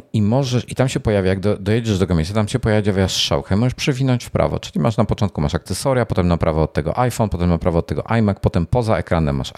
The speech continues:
iPada, paski i, em, i one się scrollują, więc musisz scrollować to lewo-prawo. Natomiast jeżeli zwykłą myszką, ze zwykłym scroll wheelem, i to jest fuck up, y, ich, y, teamu, y, web designerskiego, jeżeli przewiniesz i trzymasz kursor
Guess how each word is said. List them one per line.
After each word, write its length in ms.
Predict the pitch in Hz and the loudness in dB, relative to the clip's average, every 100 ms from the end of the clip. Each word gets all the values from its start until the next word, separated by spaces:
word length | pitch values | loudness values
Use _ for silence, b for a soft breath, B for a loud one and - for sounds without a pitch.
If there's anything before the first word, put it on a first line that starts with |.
| 90 | -4
iPada, 440 | - 123 104 92 | 0 0 2 0
paski 580 | - 107 - - 92 85 _ - | 2 -2 -2 -4 -4 -4 _ 0
i, 220 | 95 92 B B B B - | 2 2 B B B B -2
em, 340 | 92 90 87 - _ _ - | 2 2 0 -6 _ _ -4
i 100 | 127 | 0
one 160 | 120 | 2
się 120 | 110 | 2
scrollują, 440 | 110 - 95 78 95 | -2 0 0 2 0
więc 160 | 101 | 0
musisz 420 | 107 131 143 - - | 0 0 -2 -4 -8
scrollować 680 | - - 107 123 104 82 - | -10 -2 0 2 2 0 0
to 160 | 98 | 0
lewo-prawo. 640 | 120 90 107 - 95 67 85 - _ _ b b b b b - | 2 2 0 0 -2 -2 -8 -14 _ _ b b b b b -2
Natomiast 440 | 98 117 123 113 | 0 2 0 2
jeżeli 580 | 101 95 113 95 98 - _ | 0 0 0 0 -2 -6 _
zwykłą 480 | 101 95 120 143 151 | -2 0 0 0 0
myszką, 640 | 120 131 - - 69 92 117 | 0 0 -2 0 0 0 -4
ze 180 | 104 92 | -4 -2
zwykłym 340 | 95 117 123 | -2 0 0
scroll 360 | 113 - 110 107 | -2 -2 0 2
wheelem, 300 | 92 69 90 | 2 2 0
i 80 | 120 | -2
to 120 | 127 | -2
jest 140 | 123 | -2
fuck 300 | - - 120 | -4 -6 -2
up, 180 | 87 - - 101 | -2 -4 -4 0
y, 200 | 95 95 | 0 0
ich, 420 | 107 101 - - | 0 -2 -6 -4
y, 360 | 101 95 95 95 - - | 0 0 0 -2 -6 -20
teamu, 220 | - 113 | -4 0
y, 60 | 85 73 90 90 76 71 76 90 | 0 0 0 0 0 -2 -2 0
web 180 | 90 80 | 0 0
designerskiego, 880 | 87 80 80 78 - 76 71 78 - | 0 2 2 2 -2 -4 -2 -2 -2
jeżeli 320 | 104 92 101 | -2 0 -2
przewiniesz 840 | - - 101 139 95 87 107 - - | -2 -2 0 2 2 0 -2 -8 -6
i 100 | 101 | -6
trzymasz 420 | - - 127 104 | -2 0 2 0
kursor 380 | - 143 - | -2 -2 2